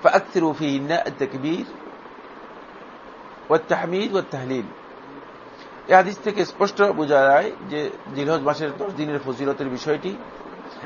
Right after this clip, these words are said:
এবং জিলহজ মাসের আগমনের সাথে তাকবীরের বিষয়টি আমরা এই হাদিস থেকে স্পষ্ট বুঝতে পেরেছি।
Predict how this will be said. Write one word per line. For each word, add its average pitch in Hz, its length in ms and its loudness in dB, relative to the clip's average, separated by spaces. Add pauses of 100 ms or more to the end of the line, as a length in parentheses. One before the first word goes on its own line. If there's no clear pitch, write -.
এবং 185 260 6
জিলহজ 160 280 2
মাসের 143 360 2 (460)
আগমনের 143 420 6
সাথে 135 340 0
তাকবীরের 131 460 -2
বিষয়টি 123 380 -2
আমরা 120 320 10 (380)
এই 127 60 2
হাদিস 131 260 0
থেকে 123 200 -2
স্পষ্ট 123 340 -6
বুঝতে 113 340 -4
পেরেছি। 90 320 -4